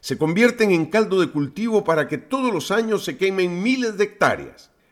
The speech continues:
en donde se gastan cientos de millones de colones en una lucha desigual contra el fuego.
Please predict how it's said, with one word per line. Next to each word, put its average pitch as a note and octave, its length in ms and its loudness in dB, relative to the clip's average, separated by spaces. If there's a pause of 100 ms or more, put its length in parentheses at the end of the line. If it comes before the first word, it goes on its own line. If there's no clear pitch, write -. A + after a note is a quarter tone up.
en A#2 120 -2
donde C3 240 0
se D3 140 -4
gastan E3+ 460 2
cientos G#3+ 580 -4
de D3 80 -4
millones D3 360 -2
de B2 120 -2
colones F#3+ 500 0 (220)
en D3+ 140 -2
una F3+ 160 2
lucha D#3 340 0
desigual A2+ 800 -2
contra A2 300 -6
el F2+ 100 -6
fuego. - 420 -16